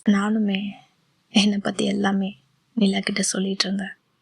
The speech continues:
அதுல இருந்த ஒரு டிராயிங். நிலாவுக்கு ஃப்ரீடம், பேர்ட்ஸ்னா பிடிக்கும். அது மட்டும் நான் தெரிஞ்சு வச்சிருந்தேன். அவங்களுக்காக நான் ஒரு டிராயிங், அதே மாதிரி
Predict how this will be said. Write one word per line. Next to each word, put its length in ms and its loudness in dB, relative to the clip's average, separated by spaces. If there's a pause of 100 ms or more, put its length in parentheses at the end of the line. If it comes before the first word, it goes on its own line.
அதுல 340 2
இருந்த 200 0
ஒரு 220 2
டிராயிங். 380 0 (380)
நிலாவுக்கு 480 0 (200)
ஃப்ரீடம், 520 0 (420)
பேர்ட்ஸ்னா 600 0 (460)
பிடிக்கும். 440 2 (340)
அது 180 0
மட்டும் 280 2
நான் 140 -2
தெரிஞ்சு 300 2
வச்சிருந்தேன். 480 -4 (480)
அவங்களுக்காக 760 0 (600)
நான் 140 6
ஒரு 200 0
டிராயிங், 420 -2 (460)
அதே 260 4
மாதிரி 340 -4